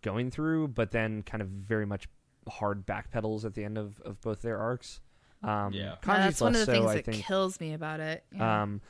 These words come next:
Speaker 1: I, I think, you know, I think in context, like, if you play through their character arcs, like, you, I don't think it's offensive or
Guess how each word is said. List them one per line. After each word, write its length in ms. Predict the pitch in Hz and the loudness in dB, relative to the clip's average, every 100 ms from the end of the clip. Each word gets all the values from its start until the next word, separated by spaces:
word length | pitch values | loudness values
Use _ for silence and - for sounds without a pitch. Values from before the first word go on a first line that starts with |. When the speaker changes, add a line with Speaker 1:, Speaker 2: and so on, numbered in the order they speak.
| - - - | -20 -12 4
Speaker 1:
I, 200 | 135 147 | 6 6
I 120 | 143 | 6
think, 240 | 147 143 135 | 6 4 2
you 100 | 139 | 2
know, 180 | 117 113 | 2 2
I 120 | 117 | 0
think 320 | 147 131 - _ _ _ _ _ _ _ - | -2 -6 -8 _ _ _ _ _ _ _ -4
in 360 | 151 165 170 156 | 0 2 0 -2
context, 600 | - 135 117 - - - | 2 2 2 0 -2 -4
like, 160 | 110 | -2
if 140 | 220 147 | -2 -2
you 100 | 131 | -2
play 340 | - 135 127 | 0 2 2
through 200 | 117 127 | 2 -2
their 140 | 110 107 | 0 -2
character 340 | - 104 104 | -2 -4 -2
arcs, 360 | 104 101 - - - - _ - | -2 -4 -8 -18 -20 -20 _ -4
like, 320 | 101 98 - - _ _ _ _ _ - | -2 -2 -8 -18 _ _ _ _ _ -8
you, 600 | 120 117 120 110 123 123 _ - | -2 2 2 2 -4 -8 _ 0
I 120 | 123 | 2
don't 180 | 135 127 | 2 0
think 160 | 123 | -4
it's 120 | 110 - | -2 -4
offensive 640 | - 104 98 - 101 95 - | -4 -6 -4 -2 -2 -4 -4
or 560 | 104 101 98 98 101 | -2 -2 -2 -4 -6